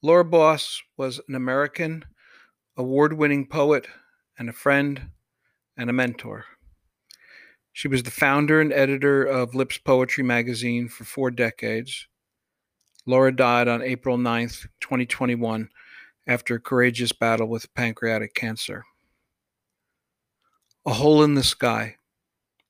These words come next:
for Laura Boss. Epigraph. Every living thing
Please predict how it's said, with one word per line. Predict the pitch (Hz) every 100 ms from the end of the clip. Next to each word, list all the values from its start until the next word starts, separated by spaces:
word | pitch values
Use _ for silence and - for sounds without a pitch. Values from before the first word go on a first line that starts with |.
| _
for | _ -
Laura | 123 127 127
Boss. | 123 120 110 107 - - _ _ _ _ _ _ _ _ _ _ _
Epigraph. | - 127 120 113 107 107 - - _ _ _ _ _ _ _ _ _ _ _ _ _ _ _ -
Every | 147 160 156
living | 151 147 139 143
thing | 135 - 131 120 120